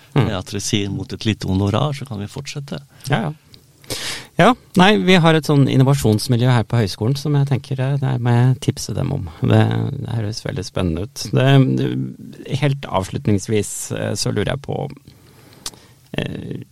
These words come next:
Speaker 1: nå har jeg hatt, eh, undervisning for sånne bachelorstudenter om, eh, litt om regelverk og hva er offentlige anskaffelser, men Startoff, det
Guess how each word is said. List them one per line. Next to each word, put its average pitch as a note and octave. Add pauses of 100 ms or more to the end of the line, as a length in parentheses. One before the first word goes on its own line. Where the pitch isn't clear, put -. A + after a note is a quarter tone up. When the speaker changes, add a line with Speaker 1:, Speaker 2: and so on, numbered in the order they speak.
(140)
Speaker 1:
nå G#2+
har A#2+
jeg A2+
hatt, -
eh, G2
undervisning F2+
for G1+
sånne G1+
bachelorstudenter -
om, G1+
eh, -
litt -
om D#2+
regelverk A2
og -
hva -
er -
offentlige -
anskaffelser, F#2+
men A#2+
Startoff, G2
det A2+